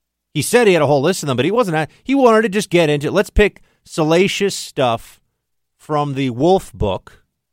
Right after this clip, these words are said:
and have a senior White House advisor answer it.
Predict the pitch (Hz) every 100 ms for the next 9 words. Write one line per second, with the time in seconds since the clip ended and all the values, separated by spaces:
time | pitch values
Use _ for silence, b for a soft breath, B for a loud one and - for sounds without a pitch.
0 | _ _ _ _ _ 135 139 143 117 143
1 | 143 147 - - _ _ _ _ - 127
2 | - 160 151 143 131 135 123 123 117 -
3 | - - _ _ _ _ _ _ 123 107
4 | 110 104 101 92 107 110 - _ _ -
5 | 165 208 - -